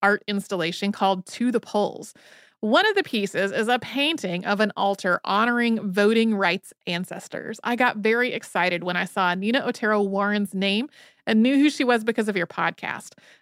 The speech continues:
I'm attaching a photo I took, although I am regretting not taking a closer picture of the bottom where the words are."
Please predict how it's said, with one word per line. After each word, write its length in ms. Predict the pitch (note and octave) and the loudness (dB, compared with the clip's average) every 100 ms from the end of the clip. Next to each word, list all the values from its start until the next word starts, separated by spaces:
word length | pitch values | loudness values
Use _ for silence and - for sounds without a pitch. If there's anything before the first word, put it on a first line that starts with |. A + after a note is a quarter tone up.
| - | -6
I'm 120 | F#3+ | -6
attaching 420 | - B3 B3 B3 | -2 0 0 0
a 100 | F#3+ | -2
photo 400 | F3 - B3+ E4+ | -4 0 2 4
I 140 | D#4 C#4 | 4 2
took, 320 | - D4+ E4+ | 0 0 0
although 300 | - G3+ G#3 | -2 -2 0
I 100 | F#3+ | 2
am 140 | F#3 F3+ | 2 0
regretting 400 | G3 G3+ G3+ G3+ | 0 0 0 0
not 180 | G#3 | 0
taking 320 | - A3+ A3+ G3 | -2 -2 -2 -4
a 60 | |
closer 500 | - - A#3+ C4 B3+ | -6 2 2 4 0
picture 340 | A#3 A#3+ - A3+ | -2 -4 -2 -2
of 160 | G3+ | 0
the 100 | F#3 | 0
bottom 360 | F3+ F3 F#3 F#3+ | 0 2 0 0
where 140 | F#3+ | -2
the 100 | F3 | -4
words 400 | E3+ F#3 F3+ F3 | -4 -4 -4 -4
are." 260 | E3+ - | -6 -6